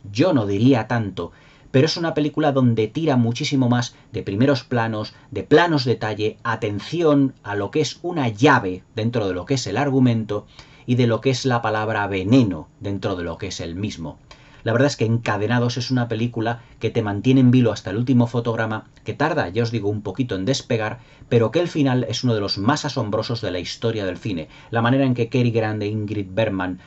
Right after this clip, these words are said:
bajan las escaleras de esa gran mansión y que tienen que abandonarla, rodeados de nazis, es absolutamente soberbia cómo está filmada, cómo está planificada,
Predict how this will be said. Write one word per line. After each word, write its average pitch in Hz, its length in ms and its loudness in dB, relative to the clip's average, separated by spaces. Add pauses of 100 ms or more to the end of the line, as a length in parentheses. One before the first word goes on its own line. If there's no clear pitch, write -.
(140)
bajan 113 320 0
las 107 160 -2
escaleras 101 500 -4
de 104 140 -2
esa 95 220 -6
gran 113 220 -2
mansión 101 600 -6 (180)
y 127 80 -6
que 123 140 0
tienen 190 320 2
que 185 80 0
abandonarla, 117 720 2 (160)
rodeados 120 640 4
de 110 100 -2
nazis, 113 360 -4
es 107 120 -6
absolutamente 92 840 -6 (300)
soberbia 113 680 2
cómo 104 260 -2
está 95 340 -4
filmada, 90 540 -4
cómo 98 200 -6
está 101 280 -8
planificada, 107 800 -4